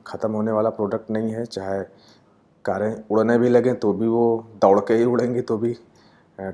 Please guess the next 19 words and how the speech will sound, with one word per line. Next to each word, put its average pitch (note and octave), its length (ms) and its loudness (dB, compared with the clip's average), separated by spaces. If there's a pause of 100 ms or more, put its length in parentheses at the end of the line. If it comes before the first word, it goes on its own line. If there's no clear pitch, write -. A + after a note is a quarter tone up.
टायर G2+ 300 2 (420)
चाहिए F#2+ 280 -4
ही G#2+ 80 -2
चाहिए। A2+ 360 -8 (1500)
तो A2 60 -8
चलिए, G#2+ 320 -2
अब G2+ 180 0 (100)
तो A#2 80 -4
हमें G#2+ 180 -4
ये A2 60 2
बात G#2+ 260 4
हो A2 100 0
गई A#2+ 160 0
कि A#2 160 -6
ये G#2+ 80 0
सेगमेंट G#2+ 480 -4
चलने G2 320 -4
वाला G2 260 -4
है। A#2 220 -12